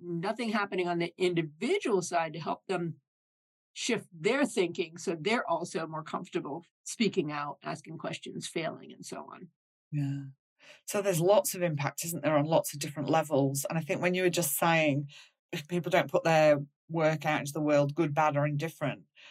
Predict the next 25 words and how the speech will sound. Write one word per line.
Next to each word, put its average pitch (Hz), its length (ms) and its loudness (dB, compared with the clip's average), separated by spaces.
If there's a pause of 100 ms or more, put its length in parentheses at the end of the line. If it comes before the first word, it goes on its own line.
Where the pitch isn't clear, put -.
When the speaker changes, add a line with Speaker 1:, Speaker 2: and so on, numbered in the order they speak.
(140)
Speaker 2:
I 185 40 -8
think 214 120 -2
if 226 120 0
we're 226 100 0
not 277 280 6
showing 180 400 4
up 120 260 0 (360)
as 160 140 0
ourselves, 139 800 -2
we're 190 320 4
not 277 280 4
getting 196 280 0
the 160 80 0
feedback 175 680 0
we 156 160 -2
need 135 320 0
to 175 100 -4
get 180 200 0
actually 190 320 -2
a 165 60 0
true 160 240 -2
picture 170 440 -6
as 147 140 0
well 147 360 4
of 139 140 -8